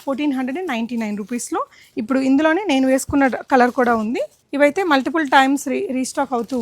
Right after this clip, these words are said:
ఉందండి. ఈ డిజైన్ అయితే మీకు చాలాసార్లు రీస్టాక్ అవుతూ ఉన్న డిజైన్ ఇది. నచ్చితే ఒక స్క్రీన్ షాట్ చేసేసుకోండి, స్క్రీన్ మీద ఉన్న నంబర్లో ఆర్డర్ చేసుకోవచ్చు. And ఇది ఇంకొక డిజైన్ అండి, ఆర్గాన్జా మెటీరియల్‌లో.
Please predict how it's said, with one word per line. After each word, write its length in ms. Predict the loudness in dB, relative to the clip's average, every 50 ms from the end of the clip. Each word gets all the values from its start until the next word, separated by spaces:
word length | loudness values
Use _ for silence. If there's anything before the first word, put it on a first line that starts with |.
| -4
ఉందండి. 340 | -4 -4 -4 -4 -6 -8 -10 -12 _ _ -8
ఈ 40 | -6 -6
డిజైన్ 260 | -4 -4 -4 -4 -4 -6
అయితే 140 | -8 -8 -8 -8 -8
మీకు 160 | -8 -10 -12 -14 _ _ _ _ _ -2 2
చాలాసార్లు 580 | 2 4 4 2 2 2 0 0 0 0 -2 -4 -4 -4 -4
రీస్టాక్ 320 | -4 -2 -2 -2 -2 -2 -2
అవుతూ 160 | -4 -2 -2 -2 -2 -2
ఉన్న 100 | -2 -2 -4 -4
డిజైన్ 300 | -4 -2 -2 -2 -2 -4 -4
ఇది. 120 | -6 -8 -10 _ _ _ _ _ _ _ -8
నచ్చితే 220 | -8 -4 -2 -2 -2
ఒక 60 | -2 -4 -8
స్క్రీన్ 240 | -8 -6 -6 -4 -4
షాట్ 140 | -4 -6 -6 -6
చేసేసుకోండి, 480 | -8 -8 -10 -10 -10 -10 -10 -8 -8 -10 -12
స్క్రీన్ 240 | -12 -10 -8 -8 -6 -6
మీద 80 | -6 -6 -8 -8
ఉన్న 80 | -10 -10 -10
నంబర్లో 300 | -10 -10 -8 -6 -6 -6 -6
ఆర్డర్ 200 | -6 -6 -6 -6 -6 -6
చేసుకోవచ్చు. 500 | -8 -12 -12 -10 -10 -10 -8 -8 -8 -10 -10 _ _ _ _ _ _ _ _ _ _ -6 -6
And 100 | -4 -4 -6
ఇది 100 | -6 -6 -6
ఇంకొక 220 | -6 -4 -4 -4 -4 -4
డిజైన్ 260 | -4 -4 -6 -6 -6 -8
అండి, 160 | -8 -10 -10 -12 -14 -12 -8 -4 -4
ఆర్గాన్జా 380 | -2 0 0 0 0 0 -4 -6 -6 -10
మెటీరియల్‌లో. 500 | -12 -12 -14 -12 -12 -10 -8 -6 -8